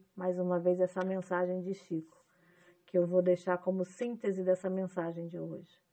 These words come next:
"Aos outros, eu dou o direito de ser como são.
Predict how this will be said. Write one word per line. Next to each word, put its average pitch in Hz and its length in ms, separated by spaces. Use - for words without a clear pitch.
"Aos 160 320
outros, 240 680
eu 196 120
dou 185 220
o - 20
direito 190 480
de 208 100
ser 247 300
como 247 260
são. 170 340